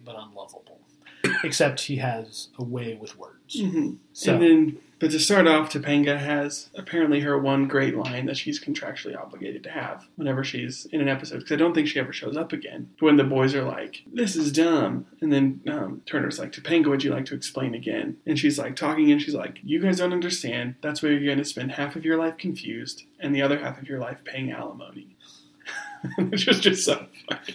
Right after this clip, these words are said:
Speaker 1: It is. It's great. Uh, I loved Topanga in this beginning. If I didn't know how terrible Cyrano is in book Cyrano.
Speaker 2: Yeah, I'd be like, "Oh, okay."
Speaker 1: <laughs> Yeah,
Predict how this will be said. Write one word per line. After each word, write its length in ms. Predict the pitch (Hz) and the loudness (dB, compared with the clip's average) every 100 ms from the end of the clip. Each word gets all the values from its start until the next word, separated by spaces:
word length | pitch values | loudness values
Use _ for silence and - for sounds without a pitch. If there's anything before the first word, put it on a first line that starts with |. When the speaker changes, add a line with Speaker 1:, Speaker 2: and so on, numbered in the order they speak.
| - | -4
Speaker 1:
It 100 | 165 | 2
is. 240 | 165 - - | 4 2 -2
It's 160 | 156 | -4
great. 380 | - 147 117 - - - - | 0 2 0 -4 -10 -10 2
Uh, 440 | 165 151 147 135 135 - | 6 8 6 2 -6 0
I 100 | 170 | 4
loved 340 | 165 185 190 - | 8 8 6 2
Topanga 180 | 143 139 | -2 0
in 80 | |
this 140 | 135 131 | -2 -2
beginning. 380 | 135 131 117 - | -4 -4 -6 -2
If 120 | 143 | 2
I 80 | 165 | 4
didn't 300 | 202 170 143 | 4 2 2
know 460 | 160 151 139 131 - | 4 6 4 0 -4
how 120 | 135 | -4
terrible 600 | 135 160 147 139 131 127 - _ | 0 2 4 4 2 0 -8 _
Cyrano 500 | - 175 156 131 131 | -4 -2 -2 -2 -2
is 220 | 147 139 | -2 -2
in 100 | 123 | -4
book 220 | 123 127 | -8 -8
Cyrano. 380 | - 156 120 - - - - - - | -6 -6 -6 -10 -18 -20 -20 -20 -6
Speaker 2:
Yeah, 180 | - 139 | 4 4
I'd 100 | 135 | 6
be 100 | 147 | 4
like, 280 | 147 131 131 - | 2 0 -6 2
"Oh, 220 | 320 214 | 6 6
okay." 260 | 135 151 135 | 4 -2 2
Speaker 1:
<laughs> 20 | |
Yeah, 280 | 185 180 | 2 2